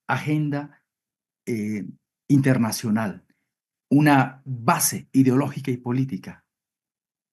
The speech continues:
y al mismo tiempo un componente transversal, que es el,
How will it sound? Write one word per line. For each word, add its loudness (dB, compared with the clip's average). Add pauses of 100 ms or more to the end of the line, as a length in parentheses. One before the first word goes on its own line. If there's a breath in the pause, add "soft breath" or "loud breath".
y -4
al 0
mismo 2
tiempo -4 (680)
un 0
componente 2
transversal, -4
que -8
es -6
el, -12